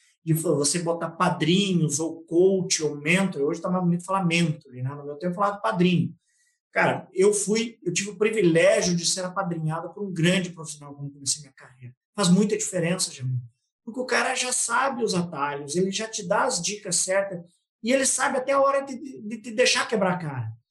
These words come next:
Porque tem o, o, o erro pedagógico, tem um momento que você precisa deixar o cara também sofrer um pouquinho, né? Então, esse processo, essa,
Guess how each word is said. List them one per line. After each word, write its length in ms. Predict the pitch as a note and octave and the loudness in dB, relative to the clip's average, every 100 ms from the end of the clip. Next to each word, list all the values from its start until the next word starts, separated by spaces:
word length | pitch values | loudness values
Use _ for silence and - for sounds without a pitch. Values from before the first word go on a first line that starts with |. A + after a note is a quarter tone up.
| _ _ | _ _
Porque 160 | G3+ G3 | -8 -4
tem 140 | C#4+ | 0
o, 80 | C#4+ | 0
o, 500 | C4+ - G3+ G3+ A3 | 0 -2 -4 -4 2
o 60 | G3+ | 4
erro 220 | A3 F3 | 4 2
pedagógico, 840 | F#3+ E3+ D#3+ E3 E3 D#3+ C3 C3 - - _ _ _ | 2 2 2 4 4 2 -2 -4 -12 -20 _ _ _
tem 140 | A#3 C#4 | 0 2
um 80 | |
momento 360 | C#4 G#3+ G3 G3 | 4 4 2 0
que 40 | |
você 180 | G3 F3 | -2 -2
precisa 440 | F3 - G3+ F#3+ F#3+ | -2 -4 0 2 4
deixar 360 | F3+ - G3 | 4 2 2
o 80 | F#3+ | 0
cara 240 | F#3+ G3 | -2 -2
também 280 | F3+ F3+ F3+ | 2 4 4
sofrer 360 | F3 F#3 E3+ F3+ | 2 -4 0 2
um 80 | F3 | 2
pouquinho, 600 | D#3 E3+ F#3+ F#3 D3+ C#3+ | 0 0 2 4 2 0
né? 260 | D#3+ F#3 - _ _ | -4 -6 -8 _ _
Então, 160 | - G#3+ | 2 4
esse 240 | A#3+ - | 4 0
processo, 800 | - A3+ - - A3 C#4 D4 - | -2 0 0 0 0 0 0 0
essa, 280 | E3+ F#3+ F3 | 0 0 -4